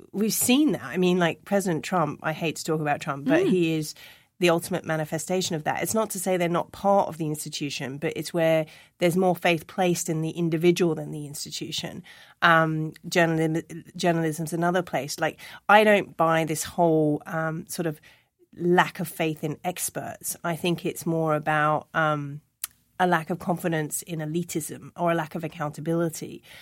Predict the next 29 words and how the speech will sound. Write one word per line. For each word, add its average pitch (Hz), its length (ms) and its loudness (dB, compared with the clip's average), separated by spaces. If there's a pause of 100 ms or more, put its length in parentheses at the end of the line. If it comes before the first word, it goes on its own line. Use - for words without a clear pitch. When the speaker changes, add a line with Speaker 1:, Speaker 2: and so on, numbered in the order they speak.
(180)
Speaker 1:
Um, 160 220 2
but - 120 2
you're 196 120 6
absolutely 175 320 2
right. 170 280 4
It's, - 220 -6
it's 160 180 -4
about, 160 500 2 (140)
um, 147 460 -4 (160)
more 196 380 4
trust 170 360 -2
in 151 100 -4
individuals 160 760 0
than 151 180 -4
corporate - 420 -8
brands 143 300 -2
itself, - 380 -4
which 175 180 -2
is, 170 220 -8
you 190 140 -8
think 262 180 0
of 214 40 2
the 185 120 -2
implications 175 580 -4
of - 80 -12
that, 110 220 -4
it's - 180 -12
absolutely - 480 -8
huge. - 560 -14